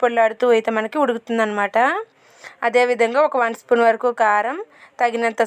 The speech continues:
సాల్ట్, ఒక అర స్పూన్ వరకు ధనియాల పొడి, అలాగే జీలకర్ర పొడి, ఒక అర స్పూన్ వరకు మిరియాల పొడి, కొంచెం గరం మసాలా పౌడర్ని కూడా యాడ్ చేసుకుని మొత్తాన్ని అయితే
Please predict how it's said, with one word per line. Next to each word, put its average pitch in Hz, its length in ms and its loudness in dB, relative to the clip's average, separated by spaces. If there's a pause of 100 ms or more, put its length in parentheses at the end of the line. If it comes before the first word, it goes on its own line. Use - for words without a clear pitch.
సాల్ట్, 208 420 0 (920)
ఒక 240 160 -2
అర 220 160 0
స్పూన్ 247 320 2
వరకు 233 280 0
ధనియాల 220 360 2 (100)
పొడి, 226 200 -2 (180)
అలాగే 220 360 0
జీలకర్ర 214 460 0
పొడి, 220 200 0 (1300)
ఒక 247 140 0
అర 226 160 -2
స్పూన్ 247 320 0
వరకు 233 320 0 (460)
మిరియాల 233 420 2
పొడి, 226 220 2 (240)
కొంచెం 269 320 0 (120)
గరం 240 260 0
మసాలా 220 420 0
పౌడర్ని 214 400 0
కూడా 233 220 2
యాడ్ 226 240 0
చేసుకుని 233 440 -2 (1080)
మొత్తాన్ని 247 520 -2
అయితే 233 200 0